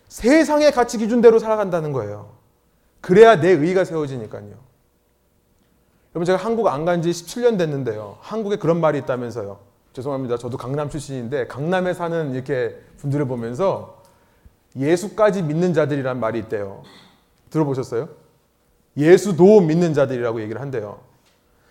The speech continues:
세상에 가질 건 다 가지고 있을 거 다 있으면서 예수까지 믿는 사람이란 말을 한대요. 갖다 버리라는 게 아니죠.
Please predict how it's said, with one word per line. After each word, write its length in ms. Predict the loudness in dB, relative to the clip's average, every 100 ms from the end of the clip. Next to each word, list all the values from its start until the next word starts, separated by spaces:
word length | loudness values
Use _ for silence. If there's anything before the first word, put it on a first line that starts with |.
| _
세상에 320 | -4 0 0 0
가질 320 | 0 0 4
건 180 | 4 2
다 340 | -6 -14 -10
가지고 680 | -2 0 0 2 2 2 -4
있을 280 | -10 -8 -4
거 120 | -4
다 140 | -2 -2
있으면서 800 | -2 -4 -8 -6 -4 -4 -6 -16 -20 _ 2
예수까지 600 | 4 4 4 6 6 4
믿는 280 | 2 0
사람이란 640 | 0 -2 -2 -6 -6 -6 -4
말을 240 | -4 -4
한대요. 360 | -8 -10 -12 -16 _ _ _ _ _ _ _ _ _ _ _
갖다 220 | -16 -6 -6
버리라는 480 | -2 -2 -2 -2
게 80 | -4
아니죠. 520 | -4 -6 -10 -12 -16